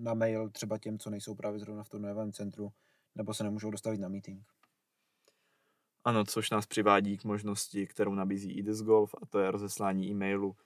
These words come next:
Speaker 2: všem hráčům. Eh, můžete ji využít, určitě vám hodně pomůže. Co se týče zázemí turnaje,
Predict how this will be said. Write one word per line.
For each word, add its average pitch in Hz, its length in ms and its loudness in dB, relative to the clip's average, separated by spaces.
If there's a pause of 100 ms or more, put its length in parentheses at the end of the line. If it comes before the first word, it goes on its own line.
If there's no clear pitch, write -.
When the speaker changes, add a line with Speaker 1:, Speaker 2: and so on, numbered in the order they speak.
Speaker 2:
všem 104 240 -2
hráčům. 110 640 2 (360)
Eh, 101 160 0
můžete 104 400 2
ji 104 140 4
využít, 107 520 2 (240)
určitě 95 300 -2
vám 95 120 2
hodně 95 220 0
pomůže. 92 380 -10 (1040)
Co 127 140 0
se 123 140 0
týče 131 320 2
zázemí 107 440 4
turnaje, 113 500 0